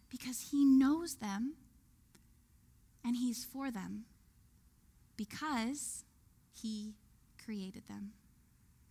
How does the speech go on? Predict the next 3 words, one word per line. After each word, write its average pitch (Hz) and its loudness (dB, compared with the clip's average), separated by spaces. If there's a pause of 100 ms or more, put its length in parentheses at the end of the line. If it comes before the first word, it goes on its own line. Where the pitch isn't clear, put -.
(4000)
God 214 -4
knows 254 0
me 330 2